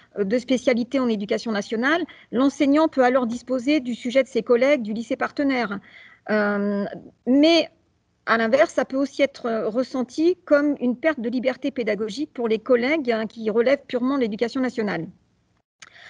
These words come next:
Alors, pour la plupart des collègues, euh, il paraît quand même essentiel que ce soit le même enseignant qui assure le cours éducation nationale et le cours I B, afin de pouvoir établir les liens nécessaires,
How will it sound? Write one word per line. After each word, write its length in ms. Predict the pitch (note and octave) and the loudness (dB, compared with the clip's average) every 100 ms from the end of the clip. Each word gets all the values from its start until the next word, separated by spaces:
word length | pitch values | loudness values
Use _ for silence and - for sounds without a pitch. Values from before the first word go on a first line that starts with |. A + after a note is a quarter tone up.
| - - | -20 -6
Alors, 140 | G#3+ G3+ | -2 0
pour 140 | C4 | 2
la 100 | C#4 | 2
plupart 320 | D#4+ E4 F4 | 2 2 2
des 100 | D4+ | 2
collègues, 540 | - C4 C4 E4 F#4 B3 | 2 2 2 -2 -2 -2
euh, 180 | A3 A3 A#3 A3 | -2 -6 -8 -6
il 160 | B3 | -4
paraît 280 | A#3 C#4+ D4 | -2 -2 0
quand 120 | D4 | -2
même 160 | C4 C4 | -2 0
essentiel 560 | C4+ D4 C4 - D#4+ | -2 -4 -6 -2 -2
que 120 | - B3+ | -2 -6
ce 120 | B3+ | -6
soit 220 | - C#4 | -2 0
le 100 | A#3+ | 0
même 380 | A3+ C4 F4 D#4+ | -2 -2 0 -2
enseignant 560 | C4+ C4+ A#3+ A#3 D4 | -2 -4 -2 -2 -4
qui 180 | E4 C4+ | -4 -2
assure 320 | C4+ - D4 | -2 -2 -2
le 100 | C4 | -2
cours 280 | B3+ - D4+ | -2 -2 -2
éducation 420 | A#3+ A3 B3 - | -2 -2 -4 -2
nationale 460 | A#3+ A#3 A#3+ B3 D4+ | -4 -4 -2 0 0
et 40 | |
le 120 | A#3+ A#3 | 0 -2
cours 200 | C#4 B3+ | 0 0
I 80 | |
B, 240 | A3 A3+ A3+ - - - - - | 0 -4 -8 -12 -20 -20 -12 -2
afin 280 | A#3 - D#4 | 0 2 2
de 140 | C4 | 2
pouvoir 400 | - B3 C#4 C#4+ | -2 0 2 2
établir 500 | C4 C4 A#3 C#4 D#4+ | 0 0 0 0 0
les 140 | A#3+ | 0
liens 360 | A3+ A#3+ D4 C#4+ | -2 0 0 0
nécessaires, 800 | B3 C#4 - A#3 - A3 C#4 | 2 0 -2 -8 -2 2 2